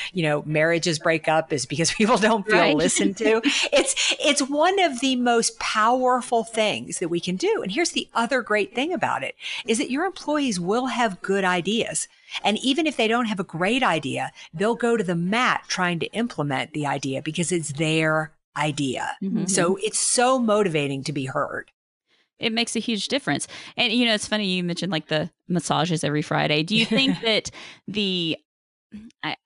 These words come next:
Speaker 2: I guess it's, a lot of it kind of came from the Silicon Valley types of companies where they're doing all kinds of things for their clients. They have nap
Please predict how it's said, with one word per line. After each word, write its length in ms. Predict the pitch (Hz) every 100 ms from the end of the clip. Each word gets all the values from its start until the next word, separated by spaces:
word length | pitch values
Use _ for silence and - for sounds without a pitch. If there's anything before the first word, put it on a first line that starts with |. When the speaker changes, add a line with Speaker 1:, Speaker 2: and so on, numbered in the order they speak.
| - - -
Speaker 2:
I 40 | 254
guess 220 | 392 392
it's, 200 | 214 - - _ _
a 60 | 185
lot 200 | 175 190
of 80 | 185
it 180 | - -
kind 180 | - 175
of 160 | 202 -
came 300 | - 214 185
from 300 | - 185 170
the 120 | 156
Silicon 520 | 160 185 170 165 160 160
Valley 540 | 147 156 156 151 156
types 240 | - 156 -
of 60 | 170
companies 600 | 180 165 170 160 160 -
where 120 | 151
they're 320 | 147 147 147
doing 380 | 143 170 165 156
all 240 | - 156 165
kinds 340 | - 156 160
of 300 | 147 143 - - _ _ _ _ - -
things 280 | - 170 165
for 100 | 160
their 280 | 147 147 143 _
clients. 520 | - 190 165 160 156 -
They 180 | 151
have 400 | 156 147 147 - -
nap 360 | 170 165 147